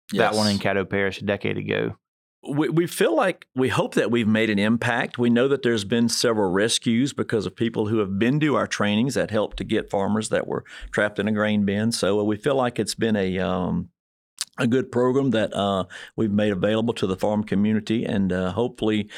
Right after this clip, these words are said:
Speaker 2: as we continue to do it, and I think as the word gets out about the do's and don'ts, uh, we can continue to educate those farm workers to make sure that they're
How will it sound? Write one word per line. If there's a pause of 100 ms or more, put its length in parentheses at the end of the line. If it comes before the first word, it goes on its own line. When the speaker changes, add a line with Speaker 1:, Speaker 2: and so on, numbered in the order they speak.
(320)
Speaker 2:
as
we
continue
to
do
it,
and
I
think
as
the
word
gets
out
about
the
do's
and
don'ts,
uh,
we
can
continue
to
educate
those
farm
workers
to
make
sure
that
they're